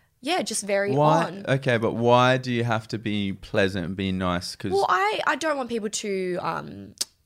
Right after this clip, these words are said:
Speaker 1: think I'm a type person that I'm not, 'cause I
Speaker 2: Mm.
Speaker 1: think
Speaker 2: But
Speaker 1: someone's
Speaker 2: that's, that's
Speaker 1: exchange with someone,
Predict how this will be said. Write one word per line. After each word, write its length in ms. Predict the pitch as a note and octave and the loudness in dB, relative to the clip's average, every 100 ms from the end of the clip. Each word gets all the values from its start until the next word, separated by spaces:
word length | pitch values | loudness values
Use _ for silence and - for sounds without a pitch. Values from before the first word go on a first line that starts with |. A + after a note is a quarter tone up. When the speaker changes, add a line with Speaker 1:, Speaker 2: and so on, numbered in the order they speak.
| _ | _
Speaker 1:
think 260 | A3 F#3+ - _ _ - | -8 -8 -12 _ _ -10
I'm 380 | F#3 E3+ E3+ E3+ - | -4 -2 -4 -6 -6
a 420 | F3 F3 E3+ F3 _ _ _ - | -4 -2 -4 -6 _ _ _ -18
type 220 | - - | -10 -8
person 260 | F#3 E3 F3+ | -8 -8 -10
that 80 | E3 | -12
I'm 120 | G3 | -8
not, 240 | - - | -8 -8
'cause 220 | - A3 G3 | -4 -2 -2
I 80 | |
Speaker 2:
Mm. 40 | F#3 | -4
Speaker 1:
think 200 | F#3+ - - - | -8 -8 -20 -8
Speaker 2:
But 140 | C3+ B2+ | 2 4
Speaker 1:
someone's 320 | B3+ D#4+ D4 | 6 6 4
Speaker 2:
that's, 120 | - | 4
that's 100 | A3 | 4
Speaker 1:
exchange 320 | A3 A3+ A3+ A3 | 4 2 0 -2
with 120 | A3+ | -2
someone, 600 | A3+ G#3+ G3 F#3 F#3 | -2 0 0 0 0